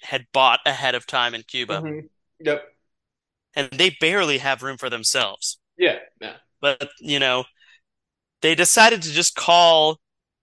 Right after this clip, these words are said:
Speaker 1: you know, our, uh, our seafaring friend. They just called him Welly.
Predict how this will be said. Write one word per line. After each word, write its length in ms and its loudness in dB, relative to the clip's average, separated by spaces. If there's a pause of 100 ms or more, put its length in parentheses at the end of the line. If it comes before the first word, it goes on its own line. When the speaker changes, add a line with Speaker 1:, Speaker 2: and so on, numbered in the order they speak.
(800)
Speaker 1:
you 160 -6
know, 420 -4 (1300)
our, 420 2
uh, 640 0
our 160 -2
seafaring 720 -4
friend. 440 -2 (1700)
They 120 0
just 140 -4
called 220 -2
him 100 -12
Welly. 360 -2